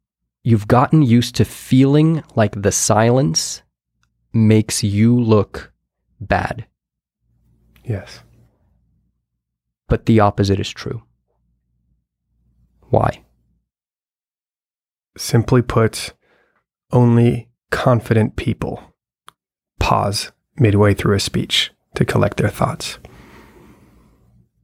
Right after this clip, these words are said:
Speaker 2: And we have no idea what's happening internally. What you feel is not what people see. So it doesn't really matter if you're pausing because you have no <laughs> idea what to say, if you're pausing because you're blanking,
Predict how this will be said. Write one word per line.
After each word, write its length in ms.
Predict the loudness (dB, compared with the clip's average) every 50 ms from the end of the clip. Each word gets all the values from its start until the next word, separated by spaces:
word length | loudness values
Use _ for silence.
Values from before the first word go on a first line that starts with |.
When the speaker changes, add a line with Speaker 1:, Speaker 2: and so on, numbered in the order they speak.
| _ _ _ _ _ _ _ -2
Speaker 2:
And 200 | 0 2 4 4
we 120 | 4 4
have 140 | 4 2 2
no 360 | 2 4 4 4 4 4 4
idea 280 | 2 2 2 0 0 0
what's 180 | -2 -4 -4
happening 400 | -4 -6 -6 -4 -6 -6 -6 -4
internally. 600 | -6 -6 -8 -8 -8 -8 -8 -8 -10 -12 -14 -16 _ _ _ _ _ _ _ _ _ _ _ _
What 220 | -2 -2 -2 -2
you 300 | -2 0 2 2 4 2
feel 600 | 2 0 0 2 4 4 4 4 2 0 -6 -12 _ _ _ _ _ _ _ _ _ _ _ _ _ _ -2
is 160 | -2 0 2
not 240 | 2 2 2 0 -2
what 200 | -4 -6 -6 -6
people 280 | -6 -4 -4 -4 -6
see. 500 | -6 -6 -6 -6 -6 -6 -6 -8 -10 -18 _ _ _ _ _ _ _ _ _ _ _ _ _ _ _ _ _ _ _ _ _ _ _ _ _ _
So 120 | -8 -6
it 140 | -6 -2 0
doesn't 320 | 2 2 2 2 2 2
really 240 | 2 2 2 2 0
matter 640 | 0 -2 0 0 2 2 0 0 -4 -8 -10 -14 -18 _ _ _ _ _ _ _ _ _ _ _ _ _ _ -10
if 180 | -10 -6 -2
you're 120 | -2 -2 -2
pausing 880 | -4 -6 -8 -4 -2 0 0 0 0 0 0 2 0 -2 -4 -6 -10 _ _ -12 -8
because 380 | -8 -8 -6 -4 -6 -4 -2 -2
you 80 | -2 -2
have 180 | -2 -4 -4
no 380 | -4 -4 -2 2 2 4 4 4
<laughs> 40 | 4
idea 340 | 2 2 2 2 2 2 2
what 180 | 0 -2 -2 -4
to 100 | -6 -6
say, 220 | -6 -6 -6 -4
if 100 | -4 -2
you're 80 | -2 -2
pausing 360 | 0 0 0 2 2 2 0
because 280 | 0 0 -2 -2 -2 -2
you're 100 | -4 -4
blanking, 680 | -4 -4 -2 -2 -2 -2 -2 -4 -4 -4 -4 -8